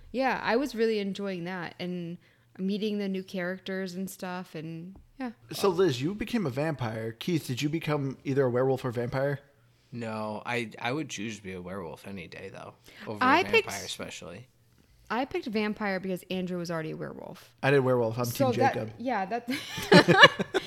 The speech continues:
Speaker 1: that's the only reason why I picked different, and I definitely regret it. Like, I just became a, a vampire, and I'm just like, "Mm, you guys suck."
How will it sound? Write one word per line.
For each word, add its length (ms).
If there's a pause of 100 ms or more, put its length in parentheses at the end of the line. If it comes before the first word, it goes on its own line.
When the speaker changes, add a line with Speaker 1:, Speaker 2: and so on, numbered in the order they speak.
(300)
Speaker 1:
that's 220
the 80
only 140
reason 380
why 240
I 60
picked 500
different, 540 (400)
and 160
I 120
definitely 800 (260)
regret 380
it. 200 (240)
Like, 160
I 140
just 240
became 240
a, 240
a 80
vampire, 560
and 360
I'm 200
just 240
like, 180
"Mm, 200
you 40 (400)
guys 160
suck." 460